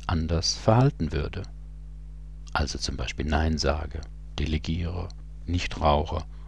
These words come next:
andere nicht beschuldige. Oder: „Was glaube ich denn, was dann andere über mich denken könnten?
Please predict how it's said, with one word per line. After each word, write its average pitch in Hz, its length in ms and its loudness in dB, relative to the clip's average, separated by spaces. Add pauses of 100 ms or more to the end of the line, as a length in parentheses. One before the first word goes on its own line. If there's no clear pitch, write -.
(120)
andere 82 380 6
nicht 92 280 4
beschuldige. 82 680 4 (1800)
Oder: 78 380 6 (220)
„Was - 220 4
glaube 147 420 8
ich - 220 2
denn, 110 380 8 (320)
was 104 200 6
dann 98 220 8
andere 165 540 10 (100)
über 104 220 10
mich 127 220 6
denken - 420 4
könnten? - 480 4